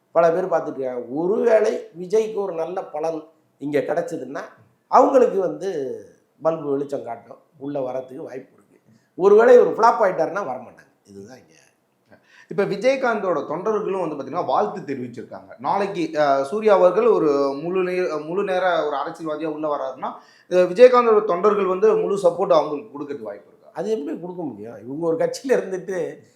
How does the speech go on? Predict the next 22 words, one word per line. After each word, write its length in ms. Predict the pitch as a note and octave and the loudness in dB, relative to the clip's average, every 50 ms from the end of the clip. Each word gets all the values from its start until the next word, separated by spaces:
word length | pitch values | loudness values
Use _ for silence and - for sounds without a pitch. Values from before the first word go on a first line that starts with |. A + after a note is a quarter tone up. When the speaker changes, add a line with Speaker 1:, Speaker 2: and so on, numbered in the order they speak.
| _ _ | _ _
Speaker 1:
இன்னொரு 320 | - G3+ C#4 D4 C#4 A#3 | -8 0 2 4 4 4
கட்சிக்கு 320 | G#3 A3 F#3+ F3+ A#3+ A#3+ | 4 0 0 -2 0 0
எப்படி 220 | A3 G#3 G3+ G3+ F3+ | 0 0 0 -2 -4
சப்போர்ட் 340 | - F3 F3 - A3+ G#3 - | -6 -6 -2 -2 -4 -4 -4
பண்ண 180 | - C3+ B2 A#2 | -10 -12 -12 -12
முடியும்? 260 | G#2+ F#2+ F2 _ _ _ _ _ _ - _ _ _ _ _ _ | -18 -20 -20 _ _ _ _ _ _ -20 _ _ _ _ _ _
ஓட்டு 320 | B2+ F#3+ B3 B3 A#3+ A#3+ | 4 4 4 4 4 2
தானே 220 | A3 B3 B3 B3 | 2 4 4 4
அல்டிமேட். 600 | A#3 G3+ F#3 F3+ F3 G3 F3+ D#3+ C3+ G#2+ - G#2+ | 2 2 0 -2 -4 -6 -6 -6 -8 -8 -10 -16
நீங்க 180 | A2 B2+ C3 C3 | -16 -12 -10 -6
யாருக்கு 340 | C3+ C#3+ F3+ G#3+ A3 G#3+ G3 | 0 0 2 2 2 0 -2
ஓட்டு 180 | F#3+ F#3+ F#3+ | -4 -4 -6
போடுவீங்கங்கிறது 720 | F#3 D#3+ E3+ E3+ E3+ D#3+ D#3 D#3 D#3 D3+ D3 C#3+ C#3+ C#3 | -8 -8 -8 -8 -8 -6 -6 -6 -6 -6 -6 -6 -8 -8
தான் 320 | D3+ F#3+ G#3+ G3 F3 C3+ - - _ _ _ _ _ _ | -6 -6 -6 -6 -8 -10 -14 -18 _ _ _ _ _ _
முக்கியமான 480 | - F#3 F3+ - A3+ G#3 G#3 G3+ G3+ G#3 | -8 -8 2 4 4 6 6 4 4 2
கேள்வியா 480 | F#3+ - F3 E3 D#3+ D3+ C#3 B2 A2 | 0 0 -2 -2 -2 -4 -4 -6 -8
இருக்கும். 260 | G#2 - - - _ _ _ _ _ _ _ - | -10 -14 -20 -20 _ _ _ _ _ _ _ -6
சூர்யாவுக்கு 360 | B3+ C4+ B3 B3 A#3 G#3+ G3 | -4 2 6 6 6 6 4
போடுவாங்களா, 380 | F#3+ G3 F#3 F3 F3 F3 F#3 F#3+ F3+ | 0 0 0 0 0 0 0 0 -2
விஜயகாந்த் 380 | E3 D#3+ E3+ D#3+ D#3 C#3 B2+ | -2 -2 -2 -2 -2 -2 -6
கட்சிக்கு 340 | A#2+ A#2 G2 G2+ G#2 G2 F2+ | -10 -14 -16 -18 -20 -20 _
போடுவாங்களா? 360 | F2 _ _ - _ _ _ | -20 _ _ -20 _ _ _